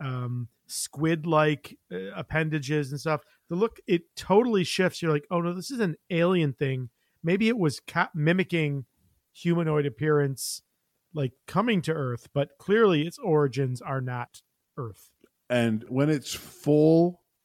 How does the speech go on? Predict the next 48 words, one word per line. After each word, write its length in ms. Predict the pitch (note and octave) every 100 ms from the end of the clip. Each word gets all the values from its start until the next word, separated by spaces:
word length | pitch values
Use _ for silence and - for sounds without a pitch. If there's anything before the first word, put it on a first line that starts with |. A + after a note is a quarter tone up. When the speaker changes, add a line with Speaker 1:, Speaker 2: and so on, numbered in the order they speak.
| _
Speaker 1:
Mm-hmm. 220 | G#2+ C3+ A2+
Speaker 2:
war 240 | A#2 B2+
mode, 500 | B2+ B2+ C#3 C#3+ D#3+ - _ _
when 160 | A#2+ G#2+
the 100 | F#2+
head 460 | G#2+ A#2 A#2 A#2
goes 240 | A#2 A#2 A2
into 200 | G#2 A2+
the, 380 | G2 F#2+ F#2 F#2 -
into 240 | G2 G2+
the 80 | G2+
glass 400 | F#2+ G#2+ G#2 -
tube 340 | - A#2 A#2
and 100 | A2
everything, 600 | A2 A2+ A#2 B2 A#2+ B2+ B2+ _ _ _ _ _
and 160 | G#2+ A2
he's 160 | A2+
got 240 | - B2+ -
the 160 | B2 -
extra 340 | A#2+ - - C3+
gun 380 | G#2+ G#2+ A2+
here 240 | B2+ C#3 C#3
that's 220 | A#2+ G#2+
a 60 | A2+
Gatling 580 | - C3 C#3 C3 B2 G#2
gun, 240 | G2+ G2
but 80 | F#2+
it's, 140 | F2+
like, 180 | G#2 G2+ -
two 180 | - C#3
little 260 | C3 A2+
spider 480 | G2 - - A2+ B2
tendrils 760 | B2+ B2+ C3+ D3 D3 C#3+ B2+ -
Speaker 1:
Yeah. 640 | _ _ _ _ _ B2
Speaker 2:
that 60 | A2+
are 100 | G#2+
firing 540 | - A#2 A#2+ B2 A#2+
up. 160 | A#2+ -
Oh 220 | B2 C3+
my 180 | A2 F2+ -
God. 320 | A2 G#2 G2+ F#2+
That 200 | B2+ D3
made 160 | D3+
me, 140 | C#3 C3+
I 160 | A2 A#2
was 140 | A2+
just 160 | - A#2
like, 180 | G2+